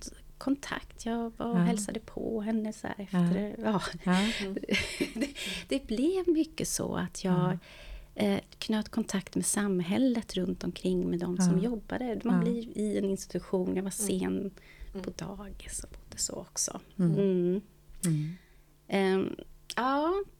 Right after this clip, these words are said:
Speaker 1: men det öppnade ju upp någonting, det här med att min pappa dog.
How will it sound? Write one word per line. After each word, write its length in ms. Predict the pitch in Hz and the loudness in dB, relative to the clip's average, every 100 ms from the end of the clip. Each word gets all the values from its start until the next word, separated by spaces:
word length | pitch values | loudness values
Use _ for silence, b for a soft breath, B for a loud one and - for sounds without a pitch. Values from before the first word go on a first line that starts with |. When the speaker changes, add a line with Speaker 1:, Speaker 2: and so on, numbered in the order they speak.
| - - | -20 -4
Speaker 1:
men 340 | 233 277 285 277 - | 4 4 6 2 2
det 140 | 294 - | -2 0
öppnade 340 | 311 - 277 | -2 2 2
ju 40 | 294 | 2
upp 340 | - 370 - - | 2 2 2 2
någonting, 480 | 440 392 - 196 190 | 4 4 4 2 2
det 80 | 196 | 2
här 220 | 196 - | 0 -2
med 240 | 185 175 175 | -2 -4 -2
att 120 | - | -2
min 100 | 190 | -2
pappa 340 | 185 247 - | -2 -4 0
dog. 440 | 220 392 269 214 | 4 4 4 0